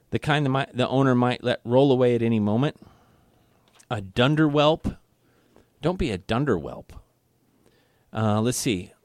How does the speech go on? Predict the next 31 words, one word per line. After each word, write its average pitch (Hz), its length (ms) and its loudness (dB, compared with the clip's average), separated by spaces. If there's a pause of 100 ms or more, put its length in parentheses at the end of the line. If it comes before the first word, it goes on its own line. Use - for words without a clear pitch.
Like 120 240 -2
a 104 60 -6
dunderhead, 120 800 0
for 139 120 -4
example. 127 640 -4
You've 107 220 -6
probably 123 320 0
been 107 180 -4
familiar 110 320 -2
with 95 180 -6
dunderhead, 113 540 -2
which 120 180 -8
is 101 80 -12
one 110 140 -2
of 101 60 -2
the 95 60 -4
many 110 200 -2
noggin-related 104 880 -2
words 101 360 -4
for 101 380 -4
idiots, 127 540 0 (400)
such - 220 -6
as 92 140 -8
meathead 113 440 -2
and 95 100 -8
stupid 113 300 -4
head. 110 240 -4
But 98 140 -6
the 107 80 -6
dunderhead 107 800 0 (100)
has 110 260 -6